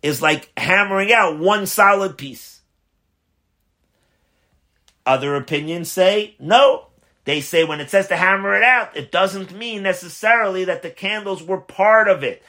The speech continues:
It could be that you took off, you took off these little candle, whole candles. You would wash it, clean it,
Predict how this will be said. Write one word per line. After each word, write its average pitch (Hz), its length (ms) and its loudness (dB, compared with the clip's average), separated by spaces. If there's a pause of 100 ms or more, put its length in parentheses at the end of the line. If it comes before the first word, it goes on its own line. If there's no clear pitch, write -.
(200)
It - 160 -16
could 185 300 2
be 185 560 0 (180)
that 135 360 0
you 131 200 -2
took - 460 -2
off, 170 720 2 (960)
you 131 120 -4
took 196 260 -2
off 175 260 2
these 139 180 -8
little 156 240 0
candle, 120 560 -4
whole 123 220 -6
candles. 113 520 -8 (240)
You 170 200 -4
would 139 240 -2
wash 131 420 -2
it, 139 400 -6
clean 175 340 -4
it, 139 380 -2